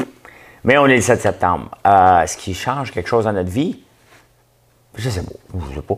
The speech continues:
Jean-Paul Belmondo qui est décédé. Hey, si vous aviez juste Radio-Canada quand vous étiez jeune, vous connaissez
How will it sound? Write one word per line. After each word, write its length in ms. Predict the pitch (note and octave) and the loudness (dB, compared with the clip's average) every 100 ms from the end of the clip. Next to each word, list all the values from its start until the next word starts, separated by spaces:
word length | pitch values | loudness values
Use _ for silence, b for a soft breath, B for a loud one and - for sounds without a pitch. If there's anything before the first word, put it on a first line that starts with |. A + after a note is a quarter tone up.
| B B B - | B B B 0
Jean-Paul 420 | G#2 A#2+ D3+ D3 | 4 4 4 4
Belmondo 480 | C3 B2+ A#2 A#2+ G#3 | 4 2 0 0 -2
qui 140 | - | -4
est 40 | F2 | -4
décédé. 500 | F#2 - D#2+ F#2 - | -4 -6 -8 -8 -4
Hey, 200 | E2+ F2+ | -2 -2
si 300 | D#2+ - A#2+ | -4 -6 -6
vous 180 | A2+ F#2 | -4 -2
aviez 260 | E2+ F2 F#2 | -2 0 -2
juste 240 | G2 A#2+ | -2 -4
Radio-Canada 640 | F2 E2+ E2+ D#2+ D2 C#2+ F2+ | -4 -4 -4 -4 -4 -4 -4
quand 120 | D2+ | -6
vous 120 | C#2 | -10
étiez 240 | D2 - D#2+ | -14 -10 -6
jeune, 300 | F#2 F#2 F2+ B B - | -2 -4 -6 B B -10
vous 140 | E2+ | -4
connaissez 540 | E2+ D#2+ D2 F#2+ F2 | -2 -2 -2 -2 -2